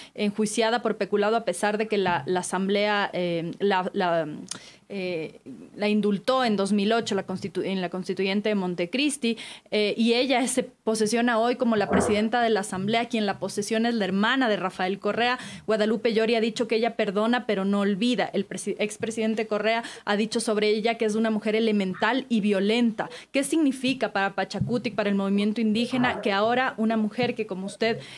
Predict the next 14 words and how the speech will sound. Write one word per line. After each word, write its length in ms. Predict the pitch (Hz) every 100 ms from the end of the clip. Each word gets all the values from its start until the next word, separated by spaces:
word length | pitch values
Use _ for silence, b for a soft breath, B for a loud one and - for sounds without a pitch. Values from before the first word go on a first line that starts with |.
| B
eh, 300 | - 196 185 -
bien 260 | 190 220
recuerda, 480 | 220 233 240 240 214
fue 360 | - 220 220 220
parte 340 | - 262 277 220
de 80 | 190
las 160 | 185
personas 400 | - 190 214 220
que 80 | 220
fueron 260 | 214 214 214
perseguidas 640 | 226 208 190 202 269 220
durante 340 | 196 196 185 214
ese 160 | 220
régimen, 440 | 214 214 240 240